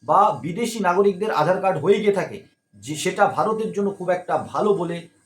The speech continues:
আমরা কেউই মনে করি না। কমেন্ট সেকশনে আপনারা বলবেন, আপনারাও নিশ্চয়ই এটাকে ভালো বলে মনে করেন না। আধার কার্ড ভারতীয় নাগরিকের অধিকার, বিদেশি নাগরিকদের অধিকার কিন্তু আধার কার্ড নয়।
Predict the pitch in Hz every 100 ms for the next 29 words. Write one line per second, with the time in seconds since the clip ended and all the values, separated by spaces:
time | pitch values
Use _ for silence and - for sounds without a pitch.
0 | - 147 165 156 - 233 208 175 170 165
1 | 160 165 - 185 208 202 196 180 156 160
2 | 151 156 151 147 - _ - 160 - 233
3 | 226 202 - 175 156 151 147 139 135 170
4 | - - _ 131 143 135 139 160 160 104
5 | - _ _ _ 151 175 233 233 233 226
6 | - 151 196 233 233 233 196 170 185 202
7 | 202 208 196 170 160 175 156 - - -
8 | _ _ _ _ _ _ _ _ 113 196
9 | 247 233 240 240 247 - 123 151 185 208
10 | 196 208 220 170 185 202 196 196 185 -
11 | 151 170 160 160 127 120 165 160